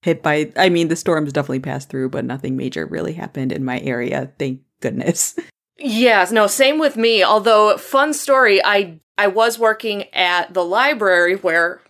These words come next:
Speaker 2: I work, and the storm came through. I was the person in charge, so that meant I had to <laughs> kind of do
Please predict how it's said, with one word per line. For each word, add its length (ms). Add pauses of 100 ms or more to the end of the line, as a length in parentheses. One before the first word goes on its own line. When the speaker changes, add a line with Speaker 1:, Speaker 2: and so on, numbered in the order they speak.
(120)
Speaker 2:
I 80
work, 340 (380)
and 600 (100)
the 180
storm 400
came 240
through. 300
I 220
was 200
the 160
person 520
in 260
charge, 640 (240)
so 160
that 260
meant 320
I 480
had 320
to 220
<laughs> 0
kind 340
of 140
do 400